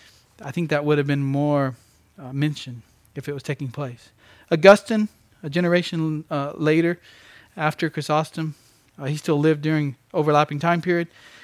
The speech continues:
"In the earliest times," he says, "the Holy Ghost fell upon them that believed, and they spa-, spake in tongues." They spoke in tongues, "which they had not learned."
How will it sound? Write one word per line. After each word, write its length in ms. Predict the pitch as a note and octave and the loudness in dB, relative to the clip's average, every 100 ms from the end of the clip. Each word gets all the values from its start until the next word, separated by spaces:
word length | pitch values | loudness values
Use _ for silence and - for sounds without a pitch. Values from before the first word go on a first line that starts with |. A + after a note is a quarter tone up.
| - | -4
"In 140 | F#3+ G3 | 4 6
the 100 | G3+ | 8
earliest 440 | A#3+ D#4 C#4 G#3 | 8 8 4 4
times," 280 | G3+ F3+ D#3+ | 6 6 4
he 60 | |
says, 240 | D#3+ F3 D#3+ | 0 0 2
"the 80 | E3+ | 2
Holy 180 | G#3+ | 4
Ghost 280 | F#3 G3+ G3+ | 6 6 6
fell 120 | G3+ | 4
upon 300 | G3 G#3+ F#3+ | 4 4 2
them 200 | F3 F#3 | 4 4
that 120 | F#3 D#3+ | 4 4
believed, 500 | D3 E3 F#3 C3+ D#3 | 4 2 0 -2 -2
and 140 | D#3 | -2
they 80 | F#3 | -2
spa-, 400 | - - C#3+ D#3+ | -4 -2 -2 -2
spake 400 | - - D3+ D3+ | -6 -4 -4 -2
in 100 | D3+ | -4
tongues." 300 | C#3+ E3 C#3+ | -4 -4 -4
They 80 | C3+ | -4
spoke 280 | C#3 D3 C#3+ | -6 -8 -8
in 80 | D#3 | -8
tongues, 380 | F#3+ G3 D3 _ _ _ _ _ _ _ _ _ | -6 -8 -10 _ _ _ _ _ _ _ _ _
"which 160 | - D#3+ | -8 -4
they 80 | E3+ | -2
had 180 | E3 | -2
not 380 | D3+ D3+ G3+ - | -2 -2 -2 -4
learned." 500 | F3 C#3+ B2+ A#2 - | -6 -4 -6 -10 -16